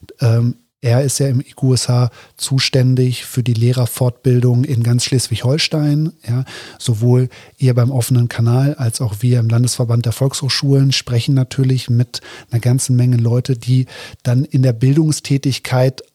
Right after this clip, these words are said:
auch Dinge weitergeben, ja, die wir so hochjazzen in dem Moment und sagen, „Wow, K I, ja, ihr müsst unbedingt was zu K I machen, ja, sonst seid ihr hinten dran.“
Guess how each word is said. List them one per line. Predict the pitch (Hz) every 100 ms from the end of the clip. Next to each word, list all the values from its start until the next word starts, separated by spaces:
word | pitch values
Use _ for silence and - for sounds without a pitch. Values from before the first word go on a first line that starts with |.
| _
auch | - 123 143 - _ _ _ _
Dinge | 135 147 151 123
weitergeben, | 127 170 196 151 120 117 117 110 110 -
ja, | 123 135
die | 131 127 113
wir | 127 123 127 143 _ _ _
so | - - 120 120 120 123 - _ _ _ _ -
hochjazzen | - 160 - - - 123 120 - 143 170
in | - 131 127
dem | 127
Moment | 127 123 120 151
und | 139
sagen, | 139 131 151
„Wow, | 160 160 156 151
K | 143 156
I, | 190 185 175 156 -
ja, | 143 151 160
ihr | 160 139
müsst | 151 175 - -
unbedingt | 170 160 170 175
was | 156 -
zu | 160
K | 147 160
I | 180 156
machen, | 156 147 139 135
ja, | 131 143
sonst | 143 139
seid | 147 147
ihr |
hinten | 127 156 147
dran.“ | 131 139